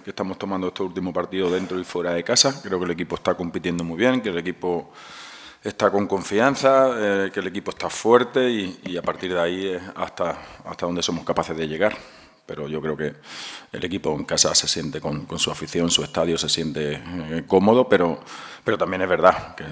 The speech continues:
que, que, que siete victorias consecutivas, eh, como locales en esta categoría o en cualquier categoría fácil, fácil desde luego no es, y,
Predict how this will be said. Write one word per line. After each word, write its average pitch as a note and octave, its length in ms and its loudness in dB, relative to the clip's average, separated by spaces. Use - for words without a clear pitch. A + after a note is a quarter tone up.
que, D#2+ 180 -18
que, D2 260 -14
que D#2 140 -14
siete E2+ 300 -2
victorias D#2+ 360 -4
consecutivas, D#2+ 800 -2
eh, C#2+ 640 -16
como E2+ 220 -6
locales E2 500 0
en E2+ 100 -4
esta E2 200 -4
categoría D#2+ 520 -2
o - 20 -6
en D#2 80 -10
cualquier E2 260 -6
categoría D#2+ 480 -2
fácil, D#2+ 380 -2
fácil D#2 420 -6
desde E2 240 -2
luego E2 260 0
no E2 160 2
es, A2+ 240 2
y, F2+ 220 0